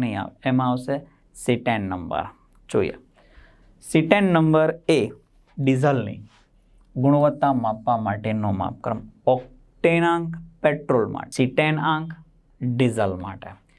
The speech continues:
પહેલામાં જ્યારે આપણે લીધા હતા, આમાં જો હેક્ઝાડિકેન સો નંબર, આલ્ફા મિથાઇલ નેપ્થેલિન ઝીરો નંબર, ઉલટું છે ને, રિવર્સ. પહેલામાં શું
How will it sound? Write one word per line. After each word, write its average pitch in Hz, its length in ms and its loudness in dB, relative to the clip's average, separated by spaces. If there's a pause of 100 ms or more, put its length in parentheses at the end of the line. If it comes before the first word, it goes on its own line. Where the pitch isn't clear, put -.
(560)
પહેલામાં 170 520 4
જ્યારે 165 220 4
આપણે 156 340 0
લીધા 139 300 2
હતા, 123 180 0 (400)
આમાં 139 260 2
જો 120 100 -2 (520)
હેક્ઝાડિકેન 160 920 0 (380)
સો 160 220 0
નંબર, 98 420 -4 (1400)
આલ્ફા 170 540 -2
મિથાઇલ 170 380 0 (100)
નેપ્થેલિન 160 580 -2 (480)
ઝીરો 151 320 0
નંબર, 95 380 -2 (120)
ઉલટું 160 300 4
છે 139 140 2
ને, 196 120 2
રિવર્સ. 120 260 0 (380)
પહેલામાં 180 440 2
શું 196 120 -2